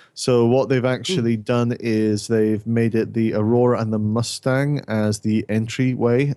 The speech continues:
Speaker 1: um, to reduce the decision making. So you can upgrade from there, but, uh, right now it's just, you know, uh, those be the packs. Um, and in terms of other things that have been happening,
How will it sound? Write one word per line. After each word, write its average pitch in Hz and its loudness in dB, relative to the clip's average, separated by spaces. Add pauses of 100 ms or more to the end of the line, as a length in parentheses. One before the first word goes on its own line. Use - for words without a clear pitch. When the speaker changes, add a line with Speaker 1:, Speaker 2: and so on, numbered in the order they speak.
(140)
Speaker 1:
um, 101 -2
to 107 -4
reduce 107 -2
the 104 2
decision 101 -2
making. 92 -6 (440)
So - -2
you 120 6
can 123 0 (100)
upgrade 131 0
from 151 -2
there, 160 2
but, 113 -2
uh, 107 2
right 117 0
now 110 0
it's - -6
just, - -4
you 113 -4
know, 101 -4 (720)
uh, 107 0
those 110 0
be 110 0
the 95 -2
packs. 101 -6 (560)
Um, 127 2 (200)
and 135 0
in 139 -2
terms 170 -2
of 131 0
other 135 0
things 117 -4
that 98 -6
have 104 -8
been 104 -6
happening, 98 -6